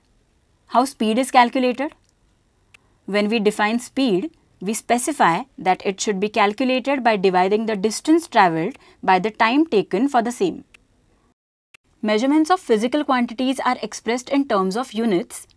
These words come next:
which are standardized values. Distance covered for a marathon is measured in kilometers. Distance for the fast sprint is measured in meters.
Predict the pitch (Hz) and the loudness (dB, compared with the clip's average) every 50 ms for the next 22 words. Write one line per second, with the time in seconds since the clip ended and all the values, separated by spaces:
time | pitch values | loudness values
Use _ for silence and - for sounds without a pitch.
0 | _ _ _ - 190 190 - 226 262 294 - - 220 190 185 185 208 214 220 226 | _ _ _ -4 -4 -2 0 -2 -2 -2 -2 -2 -2 0 0 0 -2 -2 -2 -4
1 | 240 226 - 180 170 160 160 160 160 147 - - - - _ _ _ _ _ _ | -4 -4 -4 -4 -4 -4 -2 -4 -6 -6 -6 -10 -18 -20 _ _ _ _ _ _
2 | _ _ _ _ _ _ _ _ _ _ _ _ - 214 285 277 - - 370 381 | _ _ _ _ _ _ _ _ _ _ _ _ -2 -2 -2 0 2 0 0 0
3 | - - 277 240 233 240 269 262 - 285 277 277 262 233 208 190 190 202 196 - | 2 2 2 2 2 2 0 -2 -2 -2 0 2 2 4 4 4 2 2 0 0
4 | 190 165 165 170 160 - 208 214 190 190 180 175 165 190 190 202 233 247 247 - | 0 2 2 0 0 -2 -2 -2 0 0 -2 0 0 0 0 0 0 -2 0 0
5 | 277 269 262 233 180 160 - - - - - - - _ _ _ _ _ _ _ | 2 2 2 2 2 0 -2 -8 -12 -12 -14 -16 -18 _ _ _ _ _ _ _
6 | _ _ _ _ _ _ _ _ _ _ _ _ _ _ _ _ - 185 180 202 | _ _ _ _ _ _ _ _ _ _ _ _ _ _ _ _ -4 0 0 0
7 | - - 233 240 240 - 233 220 208 226 - - 247 233 262 320 - - - - | 0 0 -4 -4 -2 0 0 0 0 0 -4 0 2 2 2 0 -2 -6 -12 -8
8 | - 226 254 247 190 170 208 - - - 196 208 185 190 180 175 165 156 170 175 | -4 -2 -2 0 -2 -2 -4 -6 -4 -2 -2 0 0 0 -2 -2 -2 -2 -4 -4
9 | 240 - - - 247 254 262 285 302 294 - 165 160 151 - - - | -6 -6 -4 0 2 4 4 4 2 2 -2 -8 -8 -8 -16 -18 -20